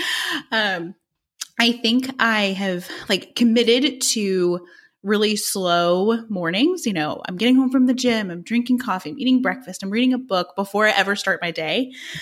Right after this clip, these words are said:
Um, someone's much, much wiser than me, um, shared that if you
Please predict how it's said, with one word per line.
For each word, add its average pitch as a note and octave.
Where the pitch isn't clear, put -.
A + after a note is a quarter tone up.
Um, F#3+
someone's C#4+
much, B3
much B3+
wiser G3+
than G3
me, F3+
um, E3+
shared G3
that G3+
if G#3+
you G#3